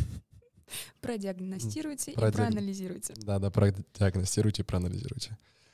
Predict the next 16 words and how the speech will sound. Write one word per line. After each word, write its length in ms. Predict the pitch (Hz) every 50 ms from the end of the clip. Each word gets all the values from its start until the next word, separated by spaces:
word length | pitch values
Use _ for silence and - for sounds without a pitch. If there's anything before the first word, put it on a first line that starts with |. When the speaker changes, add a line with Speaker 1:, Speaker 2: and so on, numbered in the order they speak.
| _ _
Speaker 2:
Далее 320 | - 104 107 104 101 98 98
разработайте 640 | 98 95 90 98 101 98 101 101 - 101 98 - -
план. 440 | - - 95 92 95 113 139 151 151 - _ _ _ _ _ _ _ _ _ -
И 180 | 107 98 95 92 - _
пятое, 340 | - 98 101 - - 101 98
претворяйте 560 | 90 - 92 95 95 92 90 90 92 - -
план 260 | 92 - 92 90 87
в 60 | 85
жизнь. 240 | 85 - - 101 101 - _ _ _ _ _ _ _ _ _ _ _ _ _ _ _
А, 340 | - 104 104 104 104 101 101
всё 220 | 95 - - - 143
это 140 | 147 - 127
очень 220 | 120 117 - 120
сложно, 560 | 107 - 147 180 190 185 170 160 151 151 147 147 -
хотя 260 | - 110 - - 123
звучит 720 | 135 120 110 104 95 - - - - 117 123 113 - -